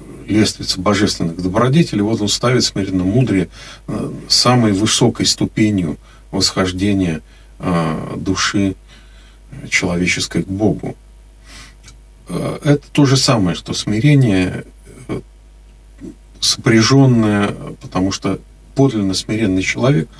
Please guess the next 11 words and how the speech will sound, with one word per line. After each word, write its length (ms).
он, 420
э, 600
получает 680
как 340
дар, 340
как 160
следствие 720
вот 220
этого, 340
э, 420
дара 500